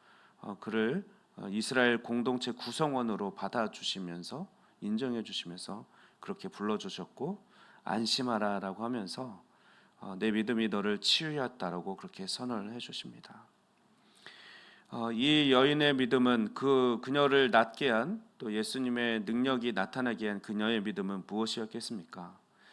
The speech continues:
예수님의 능력에 의해 불결이 정결하게 된다라는 믿음이었죠. 단지 앞서 말씀드린 대로 그 혈루병은,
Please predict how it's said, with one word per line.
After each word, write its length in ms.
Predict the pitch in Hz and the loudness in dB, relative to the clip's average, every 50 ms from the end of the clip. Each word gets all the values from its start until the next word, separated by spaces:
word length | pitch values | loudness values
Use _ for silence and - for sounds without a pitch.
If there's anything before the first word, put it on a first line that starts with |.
| - - - - - _ _ | -20 -20 -20 -20 -20 _ _
예수님의 460 | - 135 131 - 165 170 160 160 156 131 | -2 -2 0 2 2 2 4 4 4 4
능력에 400 | 139 143 151 175 185 175 175 175 | 4 4 6 6 6 8 8 6
의해 560 | 156 127 120 127 139 139 131 113 101 95 - | 6 4 4 4 4 4 4 4 2 0 -2
불결이 760 | - - 123 127 127 127 135 127 113 120 139 185 247 247 - - - - _ _ _ _ _ _ - | -4 -2 0 0 2 4 2 2 4 2 2 0 -2 -4 -6 -14 -20 -20 _ _ _ _ _ _ -10
정결하게 760 | - - 113 110 113 120 139 151 151 147 139 131 123 123 117 | -6 -4 -2 -2 -2 0 2 2 2 4 2 2 2 0 -2
된다라는 800 | - 110 107 107 110 104 110 107 101 92 92 90 90 90 87 82 | -2 -2 -2 -2 0 0 2 0 0 0 -2 -4 -4 -6 -8 -8
믿음이었죠. 720 | 85 95 92 110 113 113 107 90 80 - - - 85 92 90 - _ _ _ _ _ _ _ - - _ _ _ - | -8 -8 -6 -6 -4 -4 -4 -6 -8 -10 -12 -14 -14 -16 -18 -20 _ _ _ _ _ _ _ -20 -20 _ _ _ -6
단지 640 | 117 120 123 123 131 143 135 127 120 107 92 85 - - _ _ _ _ - | -2 -2 0 2 4 4 6 6 4 2 0 -2 -8 -12 _ _ _ _ -8
앞서 220 | 120 117 - 139 | -6 -4 -2 0
말씀드린 520 | 131 123 123 123 151 151 143 147 143 135 120 | 2 2 0 0 -4 -4 -4 -4 -4 -4 -4
대로 500 | 117 110 120 127 123 107 92 90 - - _ - - _ _ _ _ | -4 -4 -2 -2 -2 -2 -4 -6 -8 -16 _ -20 -20 _ _ _ _
그 160 | - 107 107 | -10 -8 -8
혈루병은, 1080 | 107 123 156 175 175 185 190 180 180 - 160 143 120 123 135 131 123 113 95 90 85 85 | -6 -4 -2 0 2 4 2 2 2 0 -2 0 0 0 0 0 0 -2 -2 -4 -6 -10